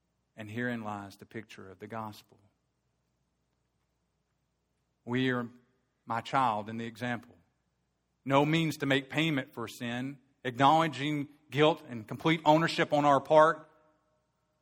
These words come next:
In order for forgiveness to be made, someone had to take ownership of the debt. It had to be paid, or therefore there wouldn't be no reconciliation. And then lies substitution, atonement for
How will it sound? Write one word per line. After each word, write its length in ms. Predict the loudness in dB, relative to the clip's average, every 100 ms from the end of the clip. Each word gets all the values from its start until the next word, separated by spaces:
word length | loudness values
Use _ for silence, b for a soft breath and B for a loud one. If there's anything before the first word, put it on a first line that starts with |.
| _ -2
In 100 | 4
order 200 | 4 4
for 200 | 0 -4
forgiveness 380 | -2 -2 -2 -2
to 60 |
be 80 | 0
made, 280 | 2 2 2
someone 280 | 0 2 4
had 120 | 2
to 60 |
take 240 | 2 0 4
ownership 720 | 4 4 4 0 -4 -6 -8 _ _ _ _ _ _ _ _ _ _
of 120 | -8 -4
the 80 |
debt. 340 | 4 4 4 -2 _ _ _ _ _ _ _ _ _
It 60 | -2
had 140 | -2
to 40 | 0
be 80 | -2
paid, 340 | 0 -2 -4
or 100 | -6
therefore 400 | -6 -8 -6 -8
there 100 | -8
wouldn't 280 | -8 -10 -8
be 120 | -10
no 220 | -10 -10
reconciliation. 960 | -8 -10 -10 -14 -14 -12 -10 -12 -14 -18 -20 _ _ _ _ _ -12
And 120 | -10
then 200 | -8 -10 -12
lies 400 | -8 -6 -6 -10
substitution, 800 | -14 -14 -14 -18 -16 -14 -14 -18 -20 _ _ _ _ _ _ _ _ _ _ _ _ _ _
atonement 540 | -14 -6 -4 -4 -8 -12
for 360 | -16 -12 -12